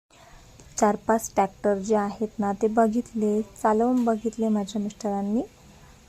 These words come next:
आणि, अ, नंतर मग आम्ही, अ, फायनल डिसिजन घेतला की एक ट्रॅक्टर घ्यायचा जो आम्हाला आवडलात.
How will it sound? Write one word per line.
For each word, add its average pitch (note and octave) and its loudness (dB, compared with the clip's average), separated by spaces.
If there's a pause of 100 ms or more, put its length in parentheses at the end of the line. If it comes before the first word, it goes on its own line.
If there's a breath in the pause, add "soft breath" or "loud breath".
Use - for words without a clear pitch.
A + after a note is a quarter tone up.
(120)
आणि, G3 0
अ, G3+ 2
नंतर G3+ 0
मग G#3 -2
आम्ही, G3+ -2
अ, G3+ -2
फायनल G#3 -2
डिसिजन G#3 -2
घेतला G3+ -4
की G#3 -6
एक G3 -4 (120)
ट्रॅक्टर G#3+ -4
घ्यायचा A3+ -2 (680 loud breath)
जो G#3+ 2
आम्हाला G#3 0 (100)
आवडलात. A#3 2